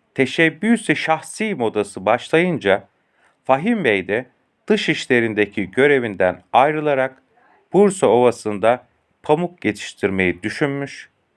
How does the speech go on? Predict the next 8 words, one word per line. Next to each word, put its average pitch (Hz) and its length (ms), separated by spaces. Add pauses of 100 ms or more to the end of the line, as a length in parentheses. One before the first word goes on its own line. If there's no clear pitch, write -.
(440)
planlar 185 580
kurmuş, 117 580 (460)
işi 165 300
gerçekleştirmek 143 1040
için 151 340 (400)
bir 160 200
sermaye 139 760
sahibi 117 680